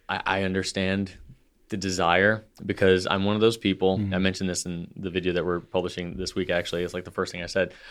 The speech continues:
Speaker 1: I'm one of those people who, when I'm super jazzed about something, I, I just want to share it. I want to be like, "Ooh, did you hear about this, like, A I that, like, oh my God, it's
Speaker 2: Oh,
Speaker 1: so
Speaker 2: yeah.
Speaker 1: cool." It's like, and you do the same thing
Speaker 2: Or, like,
Speaker 1: to an
Speaker 2: "I'm watching
Speaker 1: extent.
Speaker 2: this show right now,"
Speaker 1: Right.
Speaker 2: and be like, "That show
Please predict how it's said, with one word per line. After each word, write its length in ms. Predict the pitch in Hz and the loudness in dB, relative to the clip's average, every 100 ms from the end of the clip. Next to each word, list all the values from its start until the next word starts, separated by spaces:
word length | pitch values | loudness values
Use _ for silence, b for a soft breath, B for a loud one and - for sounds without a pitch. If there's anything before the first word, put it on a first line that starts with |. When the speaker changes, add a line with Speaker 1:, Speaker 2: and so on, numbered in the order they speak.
| B | B
Speaker 1:
I'm 140 | 110 139 | 4 6
one 80 | 175 | 6
of 20 | |
those 120 | 185 | 6
people 240 | 160 113 107 | 6 6 6
who, 260 | 107 95 B - | 4 0 B -2
when 140 | 98 | 2
I'm 140 | 104 117 | 2 4
super 260 | 143 135 | 2 4
jazzed 320 | 127 117 110 | 8 8 8
about 200 | 104 101 | 6 4
something, 440 | - 101 - 101 95 - | 4 0 0 -2 -2 0
I, 220 | 92 98 | 2 4
I 180 | - 104 | 2 2
just 240 | 98 98 | 0 -4
want 360 | 104 104 110 - | 0 2 2 0
to 100 | 110 | -4
share 300 | - 110 87 | 0 2 2
it. 80 | - | 0
I 60 | |
want 140 | 98 104 | -2 0
to 40 | |
be 20 | |
like, 120 | 95 123 | 2 2
"Ooh, 200 | - - - | 2 -2 -6
did 140 | 120 | -2
you 120 | 139 | 0
hear 240 | 123 131 135 | 4 6 8
about 300 | 131 127 123 | 8 8 4
this, 280 | 123 - | -4 0
like, 180 | 131 123 | 2 4
A 140 | 123 131 | 6 8
I 220 | 131 135 | 10 8
that, 140 | 131 | 8
like, 180 | 127 131 | 6 6
oh 40 | 135 | 6
my 120 | 139 | 8
God, 220 | 143 123 | 10 10
it's 100 | 120 | 10
Speaker 2:
Oh, 20 | |
Speaker 1:
so 60 | 117 | 10
Speaker 2:
yeah. 100 | 120 | 12
Speaker 1:
cool." 180 | 170 131 | 12 12
It's 80 | |
like, 200 | 127 120 b b - | 8 4 b b 0
and 100 | 226 | 4
you 100 | 330 | 6
do 40 | |
the 140 | 226 120 | 6 6
same 180 | 101 85 | 4 6
thing 140 | 117 | 8
Speaker 2:
Or, 20 | |
like, 120 | 117 | 10
Speaker 1:
to 20 | 120 | 10
an 60 | |
Speaker 2:
"I'm 20 | 139 | 12
watching 200 | 143 170 | 12 12
Speaker 1:
extent. 40 | |
Speaker 2:
this 120 | 160 147 | 10 8
show 220 | - 175 | 10 12
right 260 | 202 165 151 | 12 12 10
now," 220 | 147 139 | 10 12
Speaker 1:
Right. 220 | 123 - | 12 10
Speaker 2:
and 260 | - - 127 | 0 2 8
be 80 | |
like, 140 | 139 117 | 8 10
"That 120 | 143 | 6
show 600 | - 208 185 156 131 113 | 8 8 8 6 2 -4